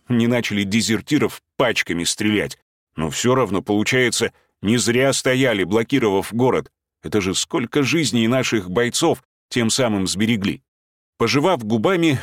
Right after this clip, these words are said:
я прекратил дискуссию. «Ладно, чего сейчас говорить? Вечером все подробно узнаем. А сейчас, Макс, дай Ц У водили автобусы и по машинам».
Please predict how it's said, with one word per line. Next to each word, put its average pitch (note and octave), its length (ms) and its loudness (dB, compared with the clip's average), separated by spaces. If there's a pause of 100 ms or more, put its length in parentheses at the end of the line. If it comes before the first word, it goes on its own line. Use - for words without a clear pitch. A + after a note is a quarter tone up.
(140)
я B2+ 240 0
прекратил A2 600 -2
дискуссию. D#2 720 -6 (400)
«Ладно, E2+ 440 -2 (440)
чего B2+ 280 2
сейчас F2+ 340 -2
говорить? F#2 440 -2 (320)
Вечером F#2 520 -2
все - 260 -2
подробно F#2+ 500 -2
узнаем. F2 460 -2 (320)
А E2+ 100 -2
сейчас, - 440 -2
Макс, G#2 320 -4 (400)
дай A2+ 240 2
Ц - 160 -2
У B2 180 4
водили G#2 360 2
автобусы F#2+ 580 0
и D#2 140 -4
по - 200 0
машинам». F2+ 480 -2